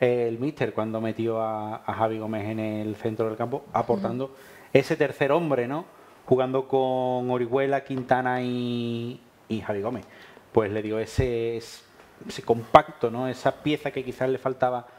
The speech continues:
Speaker 1: al puzzle del, del mediocampo. Vemos el, eh, segundo gol del, eh, Club Deportivo Rota ya en la segunda mitad, en el segundo periodo. Ese va a ser Ramón el autor del gol. Ahí ese fallo defensivo,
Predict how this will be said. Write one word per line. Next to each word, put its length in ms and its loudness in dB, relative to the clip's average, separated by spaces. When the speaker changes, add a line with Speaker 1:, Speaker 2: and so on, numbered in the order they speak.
Speaker 1:
al 160 2
puzzle 320 0
del, 720 -2
del 140 0
mediocampo. 500 -4
Vemos 260 6
el, 160 6
eh, 200 0
segundo 400 0
gol 220 0
del, 220 4
eh, 180 0
Club 160 0
Deportivo 760 2
Rota 420 2
ya 180 4
en 280 0
la 120 4
segunda 840 0
mitad, 280 0
en 80 -6
el 80 -10
segundo 540 -2
periodo. 440 2
Ese 1040 2
va 60 10
a 40 -2
ser 200 2
Ramón 560 2
el 100 2
autor 340 2
del 380 0
gol. 300 0
Ahí 260 2
ese 160 -4
fallo 240 0
defensivo, 500 -2